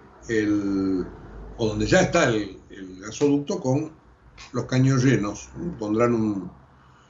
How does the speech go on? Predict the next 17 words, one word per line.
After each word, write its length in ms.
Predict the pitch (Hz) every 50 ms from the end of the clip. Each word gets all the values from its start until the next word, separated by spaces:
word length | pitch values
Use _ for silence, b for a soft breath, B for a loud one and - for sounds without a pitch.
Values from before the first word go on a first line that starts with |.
| b b b b _ _ _ -
una 180 | 127 123 113 113
llama 440 | 110 135 147 143 131 120 113 110 110
o 100 | 107 113
algo 220 | 117 113 110 110
por 120 | 107 104 104
el 100 | 104 107
estilo, 420 | 107 - - 131 131 123 117 107
como 180 | 98 101 104 98
se 140 | - - 110
hace 180 | 107 - -
en 80 | 104 98
estos 220 | 92 - - 92
casos. 520 | 87 - - - - - - - - - - _ b b b b b b b b b b b b b _ -
El 300 | - 127 131 120 117 120
gasoducto 680 | 123 127 123 - 131 135 156 156 151 - 180 175 - -
Néstor 560 | 127 139 156 170 165 - - 180 175 156 -
Kirchner. 380 | - - - - - - - -